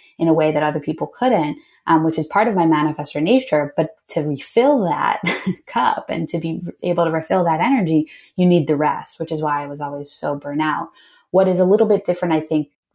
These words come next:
for you as a manifester than for me as a manifester is we have very different profiles. So our profile is the role we're meant to play and sort of the style by which we move through life. And so yours,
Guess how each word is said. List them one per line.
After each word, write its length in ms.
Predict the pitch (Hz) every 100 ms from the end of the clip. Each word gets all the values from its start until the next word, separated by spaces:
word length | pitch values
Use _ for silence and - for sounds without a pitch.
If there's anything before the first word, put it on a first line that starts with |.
| -
for 100 | 160
you 320 | 147 151 254
as 140 | 277
a 60 | 165
manifester 840 | 151 139 143 - 147 - 151 151
than 140 | 156 147
for 160 | -
me 280 | 147 151 254
as 140 | 226 160
a 40 |
manifester 840 | - 196 - - - - - - - - - _
is 160 | - 170
we 120 | 180
have 140 | 190 165
very 260 | 170 180
different 320 | 170 170 156
profiles. 800 | - 151 156 - - - - -
So 380 | - 165 151 151 _ - - -
our 120 | 156
profile 720 | - 196 226 170 156 151 151
is 340 | - 156 147 -
the 380 | 156 147 147 147 - _
role 520 | 170 156 170 185 202 196
we're 120 | 202
meant 240 | 202 208
to 80 | -
play 440 | 190 202 196 214 247
and 160 | 175
sort 180 | 160 170
of 100 | 151
the 60 | 151
style 480 | - - 160 160 160
by 140 | 160
which 240 | 160 156 -
we 60 |
move 240 | 160 156 156
through 200 | - 151
life. 500 | 196 202 170 - _ _ _ _
And 100 | 175
so 80 | 175
yours, 600 | 165 170 214 226 180 170